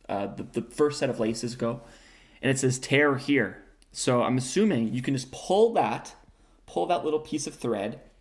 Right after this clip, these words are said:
and it'll start to unravel some of your shoe. And underneath that layer of canvas slash, like, corduroy material,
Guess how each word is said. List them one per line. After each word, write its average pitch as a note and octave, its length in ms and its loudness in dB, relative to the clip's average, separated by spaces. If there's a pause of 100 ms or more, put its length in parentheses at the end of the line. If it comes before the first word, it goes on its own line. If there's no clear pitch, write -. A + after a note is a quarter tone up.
(160)
and A#2+ 80 -2
it'll C3 100 2
start B2+ 200 -4
to - 160 -6
unravel A#2 440 0
some A#2 200 0
of G#2+ 100 -2
your A2+ 140 4
shoe. G3 360 2 (1800)
And D3+ 480 4
underneath D#3 840 0
that A#2+ 240 4
layer A#2 280 4
of A2 120 -4
canvas A2 560 0
slash, G2+ 380 -4
like, F#2 120 -10
corduroy A2+ 440 0
material, A2 720 -2